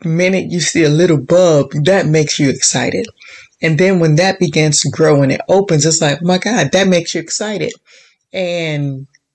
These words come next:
that process, the reason why she had me to see that process was to show me the process of healing.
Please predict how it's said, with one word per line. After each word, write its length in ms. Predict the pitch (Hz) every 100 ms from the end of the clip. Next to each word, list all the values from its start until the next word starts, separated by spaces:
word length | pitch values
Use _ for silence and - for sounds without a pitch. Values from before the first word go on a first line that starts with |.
| -
that 500 | 151 175 180 - -
process, 800 | - 196 208 - 160 151 147 -
the 100 | 165
reason 340 | 170 175 170
why 140 | 160 156
she 220 | - 165
had 220 | 156 -
me 180 | 156 165
to 100 | 147
see 220 | - 170
that 200 | 147 -
process 760 | - 214 220 - 156 147 139 - _ -
was 460 | 175 175 160 156 -
to 80 | 185
show 320 | - 175 165
me 180 | 160 156
the 140 | 143
process 580 | - 165 160 - 165 -
of 100 | 147
healing. 640 | - 226 196 143 220